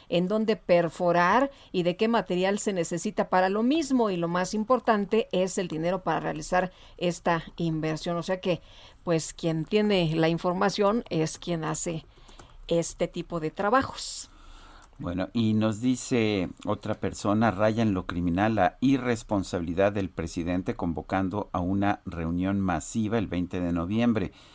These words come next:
Speaker 2: en medio de la pandemia de la que todavía no salimos". Soy Iván Ponce de León,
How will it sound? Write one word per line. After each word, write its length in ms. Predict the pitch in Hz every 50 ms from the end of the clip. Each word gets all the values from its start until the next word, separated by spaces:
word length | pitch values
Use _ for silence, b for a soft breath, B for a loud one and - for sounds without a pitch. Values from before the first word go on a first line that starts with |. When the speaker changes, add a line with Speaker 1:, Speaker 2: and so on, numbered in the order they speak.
| B B B B
Speaker 2:
en 160 | - 82 85
medio 280 | 87 101 104 98 101 92
de 120 | 92 92
la 160 | 82 85 -
pandemia 500 | - 80 82 82 78 98 98 104 104 107
de 120 | 95 85 78
la 180 | 76 76 -
que 80 | - -
todavía 720 | - - 98 98 92 95 85 78 85 87 87 87 85 - -
no 300 | 92 85 78 78 82 80
salimos". 500 | - - 82 80 76 73 69 71 76 -
Soy 300 | - 95 98 101 - - _
Iván 400 | 95 90 82 98 104 110 110 107
Ponce 600 | 110 - 101 90 92 90 - - - 87 78 76 B B B B B B B B B
de 240 | - 87 - 87 85
León, 420 | 80 78 90 101 113 131 139 147